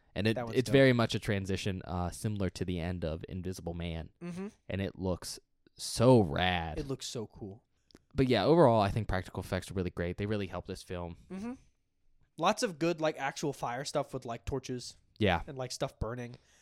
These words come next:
Speaker 2: Also, when the mummy, like, touches stuff, he'll leave, like, a dust trail behind him,
Speaker 1: <laughs> Yeah.
Speaker 2: which is so cool, and you don't expect it.
Speaker 1: It's a little thing. And then I, I think we, we touched on this briefly, but I'll, I'll bring it back up again.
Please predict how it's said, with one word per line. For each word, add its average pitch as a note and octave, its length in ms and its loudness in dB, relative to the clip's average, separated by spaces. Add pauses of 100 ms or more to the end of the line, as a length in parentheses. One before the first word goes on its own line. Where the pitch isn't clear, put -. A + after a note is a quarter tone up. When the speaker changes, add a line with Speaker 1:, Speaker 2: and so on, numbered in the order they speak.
(320)
Speaker 2:
Also, G#3+ 280 4
when G3 240 -2
the F3+ 60 -4
mummy, G3+ 400 -4
like, F3 260 -2
touches E3+ 300 -6
stuff, A3 240 -2
he'll D#3 140 0
leave, D#3+ 220 -8
like, D#3+ 160 -2
a C3 80 -4
dust - 600 -4
trail G3 320 2
behind G3 420 0
him, G3+ 180 -4 (180)
Speaker 1:
<laughs> - 100 -10
Yeah. - 260 2
Speaker 2:
which A2+ 140 4
is B3 160 4
so D#4 320 8
cool, A3 320 2
and E3 100 0
you F3+ 60 -6
don't F#3 220 4
expect - 420 -6
it. A2 80 -6
Speaker 1:
It's D3 160 4
a D#3 60 4
little A2 300 4
thing. E2+ 420 -2 (520)
And E3+ 120 10
then F#3 120 8
I, F#3 220 10
I F#3+ 100 6
think F#3 280 2
we, D#3+ 200 2
we C#3+ 280 -4 (120)
touched D3+ 240 2
on A2+ 80 0
this G#2 180 -2 (200)
briefly, A#2+ 340 4
but F2+ 140 -2
I'll, G2+ 180 4
I'll B2 100 2
bring B2 180 2
it G#2 60 -2
back F#2+ 200 -2
up G2+ 100 -2
again. F2+ 240 -4